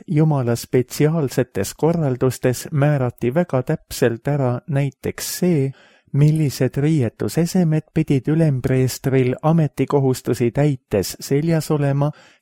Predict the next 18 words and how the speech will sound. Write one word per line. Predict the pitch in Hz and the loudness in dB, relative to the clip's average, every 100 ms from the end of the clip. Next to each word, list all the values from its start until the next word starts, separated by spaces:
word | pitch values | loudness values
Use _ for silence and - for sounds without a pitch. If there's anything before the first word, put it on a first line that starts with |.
| - | 0
ja | 131 120 | 2 2
kuidas | 151 156 156 139 - | 2 2 0 -2 -2
pidid | 151 156 143 | 0 2 2
need | 135 131 131 | 2 2 2
olema | 131 143 143 147 | 0 2 2 2
valmistatud. | 165 139 113 - 107 95 101 - - _ _ _ _ _ _ _ _ - | 2 2 -2 -2 -4 -4 -6 -10 -14 _ _ _ _ _ _ _ _ -4
Aaronile | 139 156 170 147 135 131 113 110 | 0 2 2 0 0 0 0 0
valmistatud | 139 156 151 - 131 - 117 127 | 0 0 -2 -2 -4 -2 -4 -2
riided | 123 165 165 156 143 - | 0 2 0 0 -2 -2
olid | 131 123 - | 0 0 0
väga | 120 143 160 | -2 0 0
hinnalised. | 156 180 117 98 101 - 107 - _ _ _ _ _ _ _ _ - | 2 2 2 -2 -4 -4 -6 -8 _ _ _ _ _ _ _ _ -16
Seepärast | - 165 170 160 135 127 123 - | -2 0 0 0 -2 0 -2 -2
anti | 139 151 - 135 127 | 0 0 0 0 0
eeskirjad | 151 156 151 - 135 127 120 110 - | 2 0 -2 -2 0 2 2 0 0
ka | 98 | -2
selle | - 175 165 147 | 0 0 0 -2
kohta, | 147 139 - 151 151 | -4 -6 -4 -2 -2